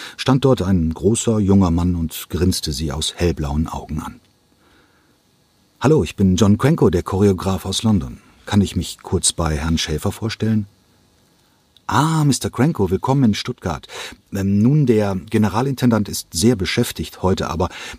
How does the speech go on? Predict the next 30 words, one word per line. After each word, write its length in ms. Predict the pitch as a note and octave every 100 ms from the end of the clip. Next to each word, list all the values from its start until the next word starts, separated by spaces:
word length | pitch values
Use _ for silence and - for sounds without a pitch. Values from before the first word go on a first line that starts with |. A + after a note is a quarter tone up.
| _ -
fragen 400 | - A2+ E2 D#2
kann 180 | D#2
ich 200 | C2+ -
ihn. 140 | B1+ D2+
Nehmen 160 | G2+
Sie 80 | E2
doch 160 | D#2+ -
kurz 220 | - -
Platz." 360 | - - - - _ _ _ _ _ _ _ _ _ _ -
Nachdem 280 | - D#3
Frau 200 | D#3+ C#3
Getrost 460 | G#2+ G2+ A2 B2 -
verschwunden 580 | A#2 - B2+ D3 C3 A2+
war, 200 | A2 G#2
schaute 300 | - G2 F#2+
John 240 | F2+ F2
Cranko 340 | - G2 F#2+ F2+
sich 200 | D#2+ D#2+
im 120 | E2
Sekretariat 680 | D#2+ - D2+ E2+ F2+ D2+ -
um. 220 | - - _ _ - -
Ein 300 | - A2 G#2+
penibles 560 | - G#2+ A2 B2 C3 -
System 480 | G2+ - - G#2+ A#2+
von 220 | - F#2+
schwarzen 500 | - F2 F#2 - F2+
Akten 460 | G2 - - C3 G2+
und 320 | D#2 - - -
braunen 420 | D#2+ F2+ F2 E2
Hängeordnern 760 | A2 A2+ G2 E2 F2 F#2+ F2